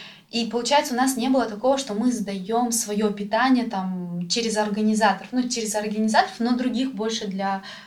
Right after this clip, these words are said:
э, для всех с-, остальных, э, участников. Вот, мы сделали вот питание у меня в бутылках, э, это были, э, изотоники мауртеновские,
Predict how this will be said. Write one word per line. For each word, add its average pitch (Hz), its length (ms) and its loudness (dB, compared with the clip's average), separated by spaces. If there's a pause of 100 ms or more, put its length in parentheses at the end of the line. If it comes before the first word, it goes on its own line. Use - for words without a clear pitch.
(200)
э, 185 200 -4
для 202 140 0
всех 220 240 0
с-, - 160 -8 (100)
остальных, 202 520 -4
э, 175 500 -12
участников. 196 580 -4 (600)
Вот, 190 480 -2
мы 240 200 4
сделали 208 420 2
вот 170 240 -6
питание 190 380 0
у 180 40 -2
меня 180 140 -2
в 170 60 -8
бутылках, 190 720 -8
э, 170 400 -8 (240)
это 185 100 -16
были, 170 400 -8 (760)
э, 175 420 -8
изотоники 294 920 -4
мауртеновские, 240 1000 -2